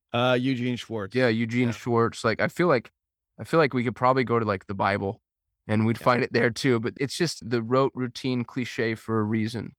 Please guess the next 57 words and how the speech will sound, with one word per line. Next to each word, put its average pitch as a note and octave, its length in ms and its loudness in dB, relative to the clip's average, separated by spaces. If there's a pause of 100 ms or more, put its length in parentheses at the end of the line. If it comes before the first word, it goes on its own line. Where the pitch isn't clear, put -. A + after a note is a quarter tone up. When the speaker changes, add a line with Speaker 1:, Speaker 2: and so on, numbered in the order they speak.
(440)
Speaker 2:
People B2+ 300 0
wanna A#2+ 240 4
know, A2+ 520 0 (240)
they A#2 120 0
wanna A#2+ 200 2
see C3+ 220 -2
a C3 40 2
before B2 300 -2
and A#2 80 4
after, A2 440 -4 (380)
but A2 100 -4
that's C3+ 220 2
only, F3+ 240 4
that's C#3 280 -2
only F#3+ 160 0
the C#3 100 -4
first C3+ 300 -6
step. - 280 0 (240)
And B2 120 0
then C3 80 2
after D#3 240 0
the D#3 80 -2
before D3 200 -4
and C#3 80 2
after, D3 240 0
they B2 100 0
also C#3 260 -2
wanna C#3 160 -2
know C3 160 0
that A2+ 100 -4
there's A#2 180 -4
a A#2+ 40 -8
bridge C3 300 -2
between B2 260 -6
the A#2 60 -4
before A#2+ 320 -4
and A#2+ 80 0
the A#2 80 -2
after A#2 240 -2
that A2 160 -6
they're B2 160 2
capable A#2 420 -6
of G#2+ 80 -8
crossing A2+ 340 -4
too. C3 260 -8 (240)
Fitness D3+ 360 0
obviously B2+ 380 2
does A#2 200 -2
this A#2 160 -6
the G#2+ 100 -8
best, B2+ 320 0
but A#2 160 -2 (600)
that C3 160 -4
campaign C3+ 380 0
that B2+ 140 -2
y'all A#2+ 160 4
built A2+ 260 -2